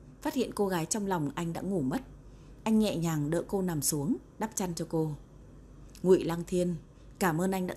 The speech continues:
từ bỏ vật quý giá này. Tôi sẽ thay anh chăm sóc ba mẹ con, cũng như sẽ quý trọng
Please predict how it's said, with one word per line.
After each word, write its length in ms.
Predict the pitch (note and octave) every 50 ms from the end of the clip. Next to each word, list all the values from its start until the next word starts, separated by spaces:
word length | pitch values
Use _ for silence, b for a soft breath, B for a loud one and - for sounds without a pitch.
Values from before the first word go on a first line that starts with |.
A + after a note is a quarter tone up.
| -
từ 180 | - G#3 F3 D3+
bỏ 240 | D3+ D#3+ D3+ C#3+ C3
vật 100 | D#3+ D3+ - -
quý 160 | - D#3+ D#3
giá 200 | D#3+ F3+ D#3 D3+
này. 320 | E3 F#3 F3+ D3 C3 C3 - - - B B B B B B B -
Tôi 200 | G3+ F#3+ F3 F3
sẽ 140 | - - -
thay 160 | - G#3+ F#3+
anh 180 | - F#3 E3+ E3
chăm 200 | - F#3 F3 E3
sóc 260 | - C4+ D4 D4 -
ba 160 | F#3 F#3 F3+
mẹ 180 | E3 D#3+ D#3 - -
con, 260 | - E3+ E3+ F3 E3+ D3 - - - B B B B B B B -
cũng 200 | G#3 F#3+ G#3 A3
như 300 | G#3+ G3 F#3+ F#3+ F#3 D3+ - - -
sẽ 120 | - F3+ F3+ -
quý 220 | G#3 F3+ F3+ F#3 F3+
trọng 180 | - - D#4+